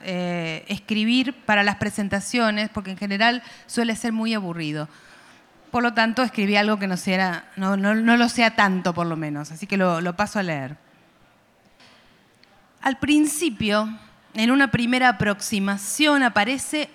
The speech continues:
un nombre, Ernesto.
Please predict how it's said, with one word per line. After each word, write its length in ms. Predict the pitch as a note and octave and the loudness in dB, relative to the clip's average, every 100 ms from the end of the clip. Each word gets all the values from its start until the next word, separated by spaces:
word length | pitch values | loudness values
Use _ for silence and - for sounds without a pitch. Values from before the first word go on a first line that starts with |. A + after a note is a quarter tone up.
| - | -2
un 220 | B3+ C4 | 2 4
nombre, 560 | A#3 G#3 G3+ G3+ G#3 G#3 _ - _ _ - | 4 2 0 -2 -4 -10 _ -20 _ _ -6
Ernesto. 800 | G#3+ G#3+ B3 A3 - - F#3+ F3+ | -4 0 0 0 -2 -6 -4 -4